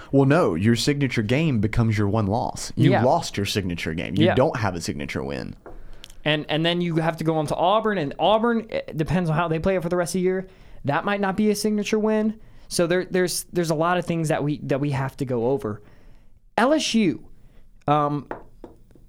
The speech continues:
Speaker 2: L S U was, I really was impressed how they're fighting with Ed O. Um, it's L S U, I would thought they would have gave up after Ed O's was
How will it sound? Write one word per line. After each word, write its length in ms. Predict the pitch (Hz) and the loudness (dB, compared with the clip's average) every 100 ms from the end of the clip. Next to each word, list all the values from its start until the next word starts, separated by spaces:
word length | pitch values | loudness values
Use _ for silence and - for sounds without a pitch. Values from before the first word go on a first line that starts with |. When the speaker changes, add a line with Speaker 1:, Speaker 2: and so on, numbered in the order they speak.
| - - - _ - | -20 -20 -20 _ -4
Speaker 2:
L 160 | 160 | -2
S 160 | 269 - | -2 -2
U 120 | 330 | 0
was, 200 | 294 165 143 - - | 0 -2 -6 -8 -10
I 180 | - 180 | -6 -2
really 360 | 233 214 262 262 | 2 2 2 2
was 180 | 202 165 | 0 0
impressed 680 | 139 - 151 190 - - - | -2 0 0 0 -2 -8 -4
how 200 | - 165 | 0 2
they're 140 | 143 | 0
fighting 720 | - - 160 175 220 254 220 | -4 0 2 4 4 2 2
with 180 | 240 240 226 | 0 2 0
Ed 140 | 233 | 2
O. 380 | 233 240 269 - - - - - - - - - | 2 2 0 -6 -16 -20 -20 -20 -20 -20 -10 -2
Um, 400 | 160 160 147 143 - - - - - _ - | 0 2 -2 -6 -12 -20 -20 -20 -20 _ -6
it's 580 | 180 190 - - - - - - - - - _ _ _ _ _ _ _ _ _ _ _ _ | -4 -4 -6 -8 -10 -16 -20 -20 -20 -20 -20 _ _ _ _ _ _ _ _ _ _ _ _
L 160 | 185 247 | -2 0
S 260 | 269 - 214 | 0 -2 0
U, 480 | 220 220 220 214 - - - - - - - - - - - - _ - | 2 2 2 0 -4 -18 -20 -20 -20 -20 -20 -20 -20 -20 -20 -20 _ -2
I 140 | 196 | 0
would 180 | 262 254 | 2 -2
thought 300 | - 202 165 | 0 0 2
they 120 | 165 | 0
would 120 | 156 | 0
have 80 | 147 | 0
gave 240 | 147 147 135 | 0 2 2
up 220 | 170 - | 0 -2
after 320 | 139 - - | -4 -2 -2
Ed 160 | 131 - | -2 0
O's 300 | 139 139 127 | 0 -2 -2
was 360 | 131 120 - | -4 -6 -12